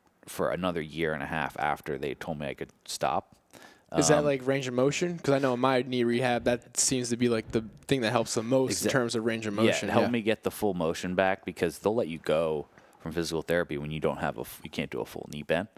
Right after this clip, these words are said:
Speaker 2: Right.
Speaker 1: So once I was able to, to stay on the bike, keep it moving, and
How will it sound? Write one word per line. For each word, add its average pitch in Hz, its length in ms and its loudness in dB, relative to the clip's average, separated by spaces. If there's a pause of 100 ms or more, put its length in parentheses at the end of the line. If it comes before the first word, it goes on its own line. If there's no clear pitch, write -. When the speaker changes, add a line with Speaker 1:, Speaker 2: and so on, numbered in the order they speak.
(160)
Speaker 2:
Right. 117 220 2 (200)
Speaker 1:
So 80 480 0
once 90 260 -2
I 98 60 6
was 80 180 -2
able 80 280 0
to, 73 580 -6 (200)
to 85 160 -6
stay - 260 0
on 80 120 -4
the 78 80 -4
bike, 76 280 0
keep - 240 -8
it - 100 -10
moving, 80 380 -6
and 73 140 -10